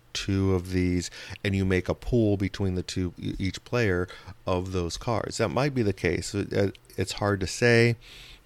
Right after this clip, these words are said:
um, where these cards are particularly coming from. It doesn't really break that down, at least that, that I saw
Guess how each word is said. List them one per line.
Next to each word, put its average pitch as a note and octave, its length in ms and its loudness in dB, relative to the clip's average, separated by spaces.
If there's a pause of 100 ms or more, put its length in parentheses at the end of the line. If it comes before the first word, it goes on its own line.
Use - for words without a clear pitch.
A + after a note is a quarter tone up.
(100)
um, G2 500 -4
where G2+ 420 2
these G2+ 240 -2
cards G2+ 340 -4
are G2 140 -2
particularly F#2+ 560 -4
coming A2 260 -2
from. G#2+ 220 -2
It G2 80 -4
doesn't G2+ 260 -2
really G2 260 -2
break G2 440 -4
that G2 240 -6
down, G2 280 -2
at D#2 60 -6
least F#2+ 220 -6
that, F#2 160 -4
that F#2 100 -4
I F#2 140 -4
saw F#2 260 -6